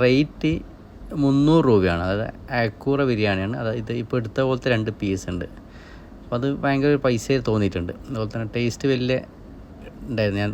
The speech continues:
just ഒന്ന് കഴിച്ച് നോക്കിയായിരുന്നു. ബീഫ് ബിരിയാണി നല്ല ബിരിയാണി കേട്ടോ. ബീഫ് നല്ല വൺ സിക്സ്റ്റി ഫൈവ് റുപ്പീസാണ്. മൂന്ന് പീസ് ഉണ്ടായിരുന്നു. പക്ഷേ നല്ല അടിപൊളി ബിരിയാണി, നല്ല രസമുള്ള ബിരിയാണി. അപ്പോൾ പൊതുവേ ഇവിടുത്തെ ചിക്കനും ബീഫൊക്കെ അടിപൊളിയാണ്. ഫിഷ്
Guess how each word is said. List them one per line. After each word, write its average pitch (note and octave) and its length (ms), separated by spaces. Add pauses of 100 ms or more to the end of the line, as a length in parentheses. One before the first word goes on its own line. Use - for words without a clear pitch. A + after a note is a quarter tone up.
(160)
just G#2+ 220
ഒന്ന് A2+ 140
കഴിച്ച് G2+ 240
നോക്കിയായിരുന്നു. F#2+ 340 (580)
ബീഫ് F3+ 280
ബിരിയാണി F3 260
നല്ല G2+ 200
ബിരിയാണി F2 220
കേട്ടോ. G2 220
ബീഫ് A#2 280
നല്ല A#2 200 (540)
വൺ A2 100 (120)
സിക്സ്റ്റി - 340
ഫൈവ് C3 200
റുപ്പീസാണ്. G2+ 460 (560)
മൂന്ന് D#3+ 300
പീസ് C3+ 240
ഉണ്ടായിരുന്നു. A2 320 (100)
പക്ഷേ C#3 260
നല്ല C3+ 140 (100)
അടിപൊളി A2+ 380
ബിരിയാണി, F#2 260
നല്ല G#2 200
രസമുള്ള G2+ 440
ബിരിയാണി. F2 280 (420)
അപ്പോൾ - 200
പൊതുവേ G#2 240 (100)
ഇവിടുത്തെ A#2 300
ചിക്കനും C#3 520
ബീഫൊക്കെ C#3 380
അടിപൊളിയാണ്. A#2 560
ഫിഷ് - 220